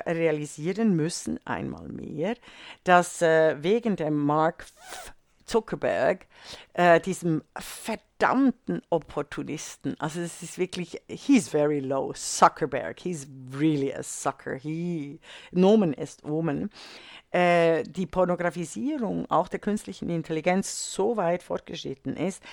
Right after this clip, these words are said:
dass es aufgrund des Trainings von Frauenbildern, alle aus der Pornoindustrie, die es natürlich milliardenfach bedient, dass, äh, Frauenbilder einfach immer wie Pornopuppen aussehen. Das ist eine sehr, sehr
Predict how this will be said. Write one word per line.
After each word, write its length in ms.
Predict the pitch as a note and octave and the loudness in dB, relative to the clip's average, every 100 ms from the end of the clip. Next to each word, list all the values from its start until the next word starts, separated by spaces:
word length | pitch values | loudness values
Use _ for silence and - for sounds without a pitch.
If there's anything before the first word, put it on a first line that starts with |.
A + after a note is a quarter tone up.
| - - | -18 -10
dass 220 | - F#3 A#3+ | -2 0 0
es 200 | A#3+ - | -6 0
aufgrund 880 | E3+ D3+ - - E3 A#3+ C#4 - | 0 0 -8 -10 -2 0 0 -2
des 240 | E3 D#3+ - | -2 -2 -4
Trainings 520 | - G3 A3+ F#3 - | -4 0 0 0 -4
von 160 | D3+ D3+ | -6 -6
Frauenbildern, 880 | - C#3+ E3 A#3 G3+ D3+ C#3 D3 - | 0 2 4 2 0 -4 -4 -6 -2
alle 340 | D3 D#3+ G3+ E3+ | 2 4 4 2
aus 140 | D#3 | 0
der 80 | D3+ | -6
Pornoindustrie, 880 | - E3 F#3+ G3 F#3 F#3 - F3 C#3+ | -2 0 0 0 -2 -6 -8 -10 -8
die 200 | D3+ D3+ | -8 -8
es 140 | - | -8
natürlich 380 | C#3+ - D#3 - | -8 -8 -10 -6
milliardenfach 960 | D#3 C#3+ D3 C#3 F3+ - D#3+ - C3+ - | -6 0 2 6 4 4 -2 2 0 0
bedient, 540 | D3+ F#3+ F#3+ D#3 F#3+ - - - - | -12 -8 -6 -6 -8 -14 -18 -18 -6
dass, 300 | - F3 - - | 2 2 2 -6
äh, 220 | - E3 | 0 0
Frauenbilder 720 | D#3+ - D3+ F3+ F3 C#3+ D3+ - | 2 2 2 0 -2 -6 -8 -12
einfach 380 | - B2+ - - | -10 -8 -8 -12
immer 200 | - D3 C#3 | -8 -8 -8
wie 120 | C#3+ | -12
Pornopuppen 760 | - - C3 - B2 - - - | -12 -12 -12 -14 -16 -14 -12 -12
aussehen. 520 | - - - - - - _ - | -16 -18 -16 -16 -16 -20 _ -12
Das 160 | D3+ | -8
ist 200 | G3 - | -6 0
eine 260 | - F#3 F#3 | 4 4 2
sehr, 680 | - - F#3+ E3+ E3+ F3+ F3 | -2 -6 -2 0 0 0 -4
sehr 640 | - - - D3 D3 D#3 | -8 -12 -4 -2 -2 -4